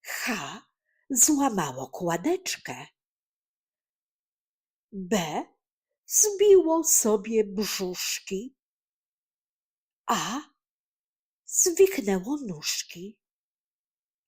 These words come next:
O jak balon pękło, aż się P przelękło.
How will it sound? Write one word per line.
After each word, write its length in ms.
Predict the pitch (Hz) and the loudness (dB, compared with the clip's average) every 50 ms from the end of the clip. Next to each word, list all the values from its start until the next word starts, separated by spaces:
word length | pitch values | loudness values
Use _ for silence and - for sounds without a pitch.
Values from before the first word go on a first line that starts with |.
| _ _ _ _ | _ _ _ _
O 480 | - 208 180 170 156 156 214 294 349 _ _ _ _ _ _ _ _ _ _ _ _ _ - | 0 0 0 0 0 -2 -4 -6 -8 _ _ _ _ _ _ _ _ _ _ _ _ _ -12
jak 680 | 196 208 233 247 269 269 269 - 247 247 190 185 - - | -6 0 2 4 4 2 2 0 -2 -2 -2 -4 -8 -2
balon 880 | 240 285 285 285 285 262 254 240 226 208 196 190 180 190 190 202 202 - _ _ _ _ _ | 2 4 4 6 6 6 4 6 6 4 4 4 2 -2 -4 -6 -8 -10 _ _ _ _ _
pękło, 960 | - 359 359 359 320 269 226 196 - - - 175 151 156 156 160 175 185 _ _ _ _ _ _ _ _ _ _ _ _ _ _ _ _ _ _ _ _ _ _ _ _ _ - | 2 4 4 4 4 0 -4 -10 -12 -14 -16 -14 -12 -12 -12 -12 -12 -16 _ _ _ _ _ _ _ _ _ _ _ _ _ _ _ _ _ _ _ _ _ _ _ _ _ -8
aż 180 | 196 196 - | -6 -4 -2
się 480 | - - - - - - - 170 147 - - _ - | -2 0 2 2 2 2 0 0 -2 -6 -10 _ 0
P 300 | - 359 392 302 190 - - _ _ - _ _ - | 2 2 2 2 0 -4 -10 _ _ -20 _ _ -2
przelękło. 1200 | - - - - 226 196 175 180 170 156 147 147 143 - - - 170 156 147 147 151 160 - _ | 0 2 2 2 2 2 2 2 2 2 0 -6 -14 -20 -18 -14 -10 -8 -8 -8 -10 -12 -16 _